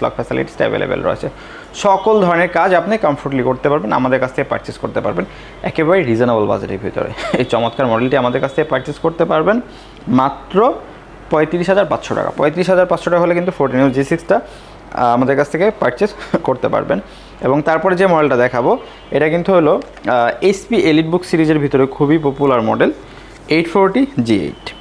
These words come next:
তার আগে আমরা একটু আমাদের শোরুম লোকেশনটা বলে দিই। Actually, আপনারা যারা আমাদের শোরুমে এসে দেখে শুনে প্রোডাক্টগুলো পারচেজ করবেন,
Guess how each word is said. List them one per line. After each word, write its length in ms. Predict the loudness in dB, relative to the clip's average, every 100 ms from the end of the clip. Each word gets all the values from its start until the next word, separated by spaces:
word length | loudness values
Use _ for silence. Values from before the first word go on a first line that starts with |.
| -20 -20 -4
তার 120 | 0
আগে 160 | 2 4
আমরা 300 | 4 4 2
একটু 280 | 0 2 4
আমাদের 300 | 4 2 -2
শোরুম 280 | 0 2 2
লোকেশনটা 380 | 0 -2 -2
বলে 220 | -2 -4 -2
দিই। 140 | -2
Actually, 320 | -2 -2 -2 -2
আপনারা 280 | -4 -2 0
যারা 160 | 2 2
আমাদের 220 | 0 -2
শোরুমে 300 | 0 2 2
এসে 140 | 0 0
দেখে 200 | -2 0
শুনে 180 | -2
প্রোডাক্টগুলো 380 | 0 0 0 0
পারচেজ 300 | -2 -4 -6
করবেন, 280 | -4 -2 -2